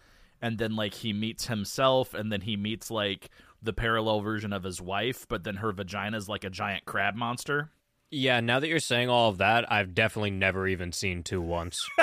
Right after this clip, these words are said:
Speaker 2: I can tell you that much right now. None of that sounds even close to familiar.
Speaker 1: That's the only V H S segment that stuck with <laughs> me.
Speaker 2: I remember, like, all of one because I've watched it multiple times, and I really like the, uh, the succubus segment in that. And I've wanted to see the, there's a
Speaker 1: That
Speaker 2: sequel
Speaker 1: one
Speaker 2: to
Speaker 1: is
Speaker 2: that kind
Speaker 1: good.
Speaker 2: of,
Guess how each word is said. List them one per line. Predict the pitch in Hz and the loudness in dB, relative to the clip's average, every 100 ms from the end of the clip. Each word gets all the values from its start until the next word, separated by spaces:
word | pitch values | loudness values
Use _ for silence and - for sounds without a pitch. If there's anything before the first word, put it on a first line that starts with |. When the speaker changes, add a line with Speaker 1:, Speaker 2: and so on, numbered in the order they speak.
| - 339 - - 311 - | 4 0 0 0 -2 4
Speaker 2:
I | 170 147 - - 226 175 | 4 6 4 6 6 6
can | 214 | 4
tell | - 190 175 | 4 4 6
you | 190 170 | 8 8
that | 165 | 6
much | 151 151 | 6 6
right | 135 131 127 | 6 6 6
now. | 123 110 | 4 4
None | 120 135 160 | 4 4 4
of | 160 | 4
that | 156 160 | 2 2
sounds | 160 143 147 | 2 2 2
even | 151 127 | 0 -2
close | - 123 120 | 2 2 2
to | 123 | -2
familiar. | 110 113 110 110 113 - 107 | -6 -4 -2 0 -2 -2 4
Speaker 1:
That's | 165 185 | 6 6
the | 247 - | 4 6
only | 160 160 165 170 | 6 6 6 4
V | 135 143 | 6 6
H | 139 - | 6 6
S | 131 | 6
segment | - 135 120 123 120 | 6 2 2 2 0
that | 120 117 | 0 -2
stuck | - 113 110 | -2 -2 0
with | 123 127 - | -2 -2 -6
<laughs> | - | -4
me. | - 1077 - - 494 _ _ _ - | -4 -4 -14 -18 -20 _ _ _ 2
Speaker 2:
I | 208 | 6
remember, | 285 427 311 | 6 6 6
like, | 226 156 - | 6 6 8
all | 139 160 | 8 8
of | 143 | 4
one | 107 110 120 101 101 | 4 6 6 4 2
because | 104 113 | 0 2
I've | 107 110 | 4 6
watched | 127 - | 4 4
it | 127 | 0
multiple | 113 113 107 101 101 | 4 4 4 0 0
times, | 104 101 98 | 2 2 2
and | 98 | 2
I | |
really | 95 107 107 | 4 4 6
like | 101 101 95 | 6 4 2
the, | 104 | 2
uh, | 92 92 98 90 | 2 4 2 2
the | 92 | 0
succubus | - 104 101 90 87 | 0 0 0 0 -2
segment | - 92 90 87 | 0 0 2 0
in | 90 | 0
that. | 87 87 | 2 2
And | 90 | 2
I've | 92 | 4
wanted | 107 127 | 6 4
to | |
see | 117 - 117 | 2 2 2
the, | 104 95 95 | 4 4 4
there's | 101 | 0
a | |
Speaker 1:
That | 92 | 0
Speaker 2:
sequel | - 165 160 | 4 4 6
Speaker 1:
one | 160 | 4
Speaker 2:
to | 156 | 4
Speaker 1:
is | 117 | 4
Speaker 2:
that | 90 | 4
kind | 117 95 | 4 4
Speaker 1:
good. | 92 | 2
Speaker 2:
of, | 92 | -2